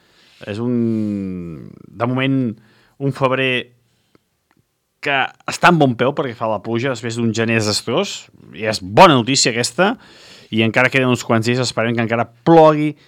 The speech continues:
més durant el mes de febrer. Però els últims dies, poca pluja tenim. Dissabte, com ha dit el Joan Font, a primera hora vam tenir un, la boira aquesta, una boira pixanera, que va ploure una mica, però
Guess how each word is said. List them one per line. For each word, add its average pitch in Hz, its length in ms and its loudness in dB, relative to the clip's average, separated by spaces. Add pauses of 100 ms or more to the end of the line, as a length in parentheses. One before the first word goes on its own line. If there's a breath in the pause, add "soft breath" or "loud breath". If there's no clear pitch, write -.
(220 soft breath)
més 123 340 -4
durant 117 160 0
el 117 80 0
mes 110 80 -4
de 107 80 -4
febrer. 87 300 -8 (760 soft breath)
Però 214 160 6
els 196 80 2
últims 185 320 -2
dies, 170 560 -2 (400)
poca 139 320 -2
pluja 120 280 -4
tenim. 135 440 -4
Dissabte, 135 720 2
com 123 140 2
ha 123 60 2
dit 120 120 -2
el 117 240 2
Joan 117 380 2
Font, 120 340 2
a 107 80 -4
primera 117 260 4
hora 117 100 4
vam 110 120 2
tenir 107 480 -2
un, 92 140 -8 (260)
la 120 160 2
boira 123 240 6
aquesta, 117 560 0
una 120 160 -2
boira 123 240 -2
pixanera, 120 480 -4
que 127 80 -4
va 113 160 -2
ploure 110 240 2
una 107 120 -2
mica, 107 320 -2
però 95 440 -4